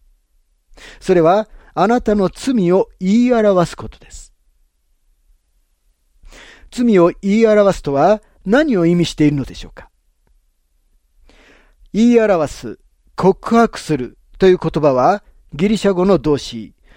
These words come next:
ホモロゲオウという言葉から来ています。ロゲオウという言葉は、言うことを意味し、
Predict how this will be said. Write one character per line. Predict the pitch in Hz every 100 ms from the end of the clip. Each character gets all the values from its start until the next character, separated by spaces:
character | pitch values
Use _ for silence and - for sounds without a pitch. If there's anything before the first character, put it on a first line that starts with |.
| _
ホ | - 151
モ | 202 254
ロ | 254
ゲ | 190 202 -
オ | 165 120
ウ | - _ -
と |
い | 202
う | 185
言 | - 165 165
葉 | 160
か | 170
ら | 190
来 | -
て | -
い | 113
ま | 165
す。 | - - _ _ _ _ _ _ _ _ _ - - _ -
ロ | 175 180
ゲ | 175 247
オ | 247 165 120
ウ | - _ _
と | 196
い | 190
う |
言 | 160 160 156
葉 | 139
は、 | 117 175 208 _ _ _ -
言 | 156 190 262
う |
こ | 214 190
と | - 202
を | 226
意 | 180
味 | 151
し、 | - 120 110